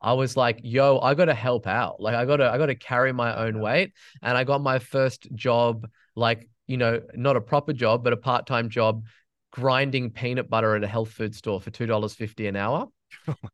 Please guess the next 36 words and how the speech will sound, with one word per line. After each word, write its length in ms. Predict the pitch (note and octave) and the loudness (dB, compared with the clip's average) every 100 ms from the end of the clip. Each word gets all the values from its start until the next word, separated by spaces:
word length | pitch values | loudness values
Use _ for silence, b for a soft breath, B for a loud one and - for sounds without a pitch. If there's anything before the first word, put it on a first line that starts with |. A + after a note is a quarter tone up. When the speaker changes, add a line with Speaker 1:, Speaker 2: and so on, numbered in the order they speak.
| - | -4
Speaker 2:
God. 80 | A#2+ | -2
Speaker 1:
And 420 | A#2+ A#2+ A#2+ A2+ | 0 0 -2 -4
I 100 | A#2 | -2
would 160 | A#2+ A#2+ | -2 0
go 180 | C3 B2+ | 0 0
do 220 | A#2+ B2 | 0 -2
that 340 | A2+ B2+ - | 0 0 -2
two 160 | - B2+ | -6 -2
days 240 | A#2 A2+ | 0 0
a 60 | A2 | -2
week 320 | C3 G#3+ A#3+ _ _ _ _ _ _ _ _ _ | -2 -2 -4 _ _ _ _ _ _ _ _ _
and 220 | - C3 | -6 -2
then 280 | C#3 C#3 C3 | -2 -2 -4
come 220 | A#2+ D3 | -4 -2
home 180 | C#3 C3+ | 0 0
and 80 | C3 | 0
give 120 | B2 A#2 | -2 0
her 140 | A#2 | 0
all 80 | A2+ | 0
the 80 | G#2+ | -2
money. 320 | G#2 G#2+ - | -4 -8 -10
And 160 | G#2+ B2+ | -8 -2
I 100 | B2+ | -2
realized 540 | C3 D3 D3 C3+ A#2+ | 2 2 4 2 0
very 260 | B2+ B2+ B2+ | 0 0 0
quickly 500 | - B2 A2+ C3 C#3 | -4 -6 -4 -4 -2
Speaker 2:
Mm. 20 | |
Speaker 1:
that 120 | A#2+ | 0
at 100 | A#2 | -2
two 160 | - C3 | -2 0
dollars 320 | B2 A#2+ A#2+ | 2 0 -2
and 120 | A2 | -8
fifty 300 | A2 A2+ A#2 | -6 -8 -8
cents 300 | A2 A#2+ A2 | -6 -4 -4
an 80 | G#2+ | -4
hour, 360 | G#2+ C3 F#3 | -2 2 2